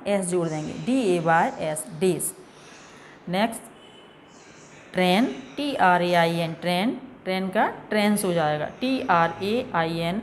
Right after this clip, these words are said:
एस, इसमें भी हम एस जोड़ देंगे। बी पॉइंट है, write opposite of the following। वर्ड है माउंटेन। माउंटेन का अपोजिट क्या होगा? प्लेन,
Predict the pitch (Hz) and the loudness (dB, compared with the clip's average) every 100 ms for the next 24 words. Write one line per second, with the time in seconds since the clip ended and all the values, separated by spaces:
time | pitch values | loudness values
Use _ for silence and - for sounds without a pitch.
0 | - 156 - - - 202 202 202 240 427 | -4 -6 -6 -10 -4 0 0 2 0 -2
1 | - 185 240 - - 196 180 185 160 151 | -4 0 2 0 -6 -6 0 0 0 -4
2 | 143 - - - - - - - - 190 | -6 -10 -16 -20 -20 -20 -18 -18 -14 -4
3 | 247 277 254 208 190 190 208 - - 185 | -2 0 0 0 2 0 0 -2 -4 2
4 | 233 269 - 240 269 262 277 277 190 175 | 2 2 -2 -2 -2 -2 -4 -2 -2 -2
5 | 170 185 247 - - - 185 170 156 147 | 0 0 0 -4 -6 0 2 2 0 -8
6 | - - - - - - - - - - | -14 -20 -20 -20 -20 -20 -20 -20 -20 -20
7 | - - - - - - - - - - | -20 -20 -20 -20 -20 -20 -20 -20 -16 0
8 | 185 233 226 311 - - - - - - | 4 6 4 2 -2 -12 -18 -18 -18 -20
9 | - - 196 196 202 190 196 165 151 - | -16 -4 0 2 2 4 2 2 -2 -12
10 | - - - - - 180 196 220 226 240 | -18 -18 -20 -20 -8 -2 2 2 4 2
11 | 240 254 285 - - - 202 226 226 226 | 4 6 6 2 -6 -6 -2 0 0 0
12 | 233 233 330 - - 208 160 | 0 2 0 -2 2 2 2